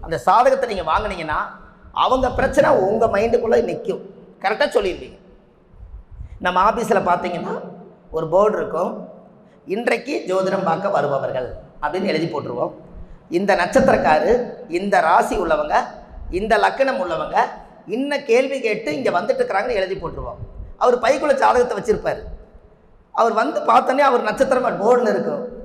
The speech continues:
அவர் ராசி லக்கணமெல்லாம் போர்டுல இருக்கு. இவர் பயந்துட்டு உட்காந்துருப்பாரு.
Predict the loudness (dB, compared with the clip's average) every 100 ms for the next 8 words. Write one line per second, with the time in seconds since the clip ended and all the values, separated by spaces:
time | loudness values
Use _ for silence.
0 | -2 2 4 4 6 4 2 2 4 4
1 | 4 2 2 -2 -4 -8 -10 -18 -10 0
2 | 2 4 4 4 2 2 2 0 -2 -2